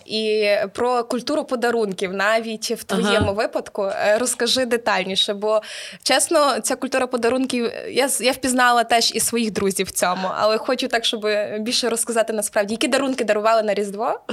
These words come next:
Speaker 1: е, ти своїм друзям і рідним.
Speaker 2: Та, ну, я відчувала, що зараз найактуальніше тепло і світло,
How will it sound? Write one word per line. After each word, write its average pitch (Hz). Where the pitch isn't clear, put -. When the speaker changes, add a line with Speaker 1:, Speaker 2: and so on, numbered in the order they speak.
Speaker 1:
е, 214
ти 233
своїм 220
друзям 196
і 196
рідним. 196
Speaker 2:
Та, 175
ну, 180
я 196
відчувала, 170
що 165
зараз 156
найактуальніше 165
тепло 175
і 165
світло, 180